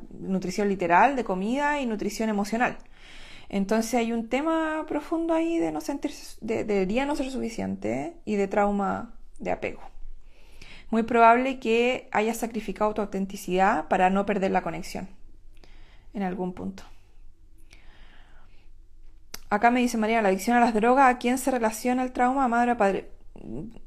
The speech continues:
Habría que ver qué droga, habría que ver cuál, qué es lo que entrega el comportamiento. Es una, una pregunta demasiado general. Si fue trauma al nacer o una experiencia de niño que no recuerdas, pero tienes trauma en tu subconsciente. Es que el trauma siempre está ahí.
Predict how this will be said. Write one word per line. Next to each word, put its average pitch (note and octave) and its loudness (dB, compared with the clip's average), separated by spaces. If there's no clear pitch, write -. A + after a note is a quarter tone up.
Habría G#3+ 6
que G#3+ 0
ver G#3 0
qué G3 2
droga, A#3 6
habría G3+ 4
que G3+ 0
ver G3+ 2
cuál, F#3+ 0
qué G#3 2
es G#3 4
lo G3+ 2
que G3 2
entrega F#3+ 2
el F#3 0
comportamiento. G3+ 0
Es - -6
una, G#3+ -2
una G3+ -2
pregunta G#3 0
demasiado G#3 -2
general. G3 -4
Si - -4
fue A#3 0
trauma A#3 2
al A3+ 2
nacer G#3+ -2
o G#3 -2
una G3+ -2
experiencia G#3 -4
de G3 -4
niño G3+ -4
que G#3 -6
no G3 -4
recuerdas, F#3+ -4
pero F#3+ -4
tienes G3 -4
trauma G3 -4
en G3+ -6
tu G3+ -6
subconsciente. F#3+ -8
Es - -10
que G#3+ -6
el G3+ -8
trauma C#4 2
siempre C#4+ -4
está A3 -4
ahí. - -6